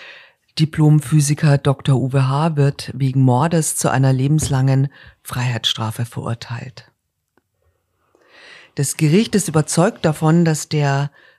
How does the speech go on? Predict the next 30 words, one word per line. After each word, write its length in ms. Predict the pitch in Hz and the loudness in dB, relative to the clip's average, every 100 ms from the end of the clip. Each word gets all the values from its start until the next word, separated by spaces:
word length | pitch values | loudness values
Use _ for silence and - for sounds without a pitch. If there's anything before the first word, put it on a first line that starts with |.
| - | -8
mittlerweile 520 | 151 156 143 139 139 | -4 -2 -2 0 -2
zweiundsechzigjährige 1160 | - 135 127 139 147 - - 175 - 151 143 139 | -4 0 2 2 0 -4 -10 -8 -4 -2 0 4
nicht 420 | 143 196 - - | 6 4 2 -6
in 160 | - 139 | -2 0
Notwehr 460 | 135 165 - 185 | 2 0 -2 -2
handelte 600 | 170 180 180 175 170 170 170 - - - _ _ - | 0 0 -2 -4 -6 -6 -8 -18 -20 -20 _ _ -4
und 200 | 147 143 | -2 0
schätzt 520 | - 170 - - - | 0 -2 -4 -10 -8
die 140 | 147 | -4
Aussagen 440 | 151 165 160 151 151 | -2 -2 -2 0 0
des 160 | 143 | -2
Ehepaars 540 | - 151 151 151 147 - | -4 -2 -2 -2 -4 -2
als 280 | 143 - | -6 -6
teilweise 760 | - 131 135 143 139 135 139 135 - | -6 -4 -2 -2 -2 -2 -2 -4 -2
unglaubwürdig 880 | 135 131 127 120 - 123 - - - | 0 0 0 -6 -6 -8 -8 -12 -10
ein. 340 | - - 135 - _ _ _ _ - - - _ _ | -8 -8 -12 -16 _ _ _ _ -20 -20 -20 _ _
Kurz 300 | 156 - - | -6 -4 -2
vor 140 | 156 | 0
der 220 | 147 135 | 2 2
Verurteilung 600 | 131 147 170 226 202 180 | 2 0 2 4 4 4
hat, 240 | 175 170 175 | 2 0 0
äh, 120 | 160 | 0
Doktor 320 | 165 160 175 | 0 -2 -2
Uwe 200 | 156 165 | 0 0
H. 300 | 151 151 147 | 0 0 2
noch, 400 | 156 135 139 - - | 2 0 -2 -8 -6
ähm, 380 | 143 139 147 | -4 -2 -4
beteuert, 600 | 143 147 143 143 143 143 | -4 -4 -2 0 0 -2
dass 200 | 139 139 | -4 -4
er 280 | - 131 135 | -4 -4 -6